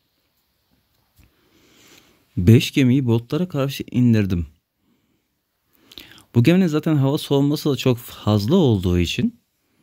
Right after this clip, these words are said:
online maçta denemek lazım. E, tabii ben şu anda deneyemiyorum ama gelecek güncellemede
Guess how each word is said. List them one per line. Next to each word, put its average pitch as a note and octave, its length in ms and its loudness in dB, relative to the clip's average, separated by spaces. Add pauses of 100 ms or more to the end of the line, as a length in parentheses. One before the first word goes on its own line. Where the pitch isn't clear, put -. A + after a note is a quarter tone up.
(580)
online A2+ 420 2
maçta A#2 440 -2 (340)
denemek F2+ 400 -4
lazım. - 340 -10 (1120)
E, - 40 -20
tabii A2+ 220 -2
ben A2 140 4
şu A2+ 180 0
anda A2+ 220 2
deneyemiyorum G2 640 2
ama D3+ 320 0 (1040)
gelecek B2 480 0
güncellemede F#2+ 720 0